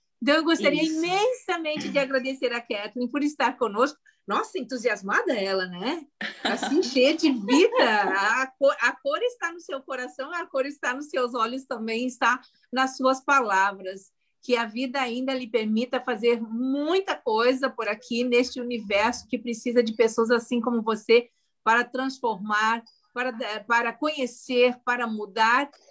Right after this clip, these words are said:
Speaker 1: e, e trazer coisas que alimentem o coração e a nossa alma e o nosso espírito. Hélida, então eu gostaria muitíssimo de agradecer a nossa conversa lindíssima por aqui,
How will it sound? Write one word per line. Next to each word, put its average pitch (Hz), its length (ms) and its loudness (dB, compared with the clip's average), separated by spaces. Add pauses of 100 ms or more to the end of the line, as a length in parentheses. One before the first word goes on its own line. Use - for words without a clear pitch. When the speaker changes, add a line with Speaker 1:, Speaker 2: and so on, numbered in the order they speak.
Speaker 1:
e, 320 360 0
e 302 40 -4
trazer 277 600 -2
coisas 262 360 -2
que - 80 -8
alimentem 240 520 -4
o 208 80 -4
coração 226 420 -2
e 233 80 0
a 233 40 -2
nossa 226 280 0
alma 208 520 2 (340)
e 202 360 -2 (100)
o 214 80 2
nosso 220 280 2
espírito. 190 500 -6 (300)
Hélida, 220 640 2 (140)
então 240 220 2
eu 311 60 -4
gostaria 302 420 0
muitíssimo 330 880 -2
de 269 220 -2
agradecer 254 840 -2 (100)
a 226 200 -2
nossa 247 340 0
conversa 233 580 -6 (200)
lindíssima 302 920 -2
por 277 180 0
aqui, 247 460 -4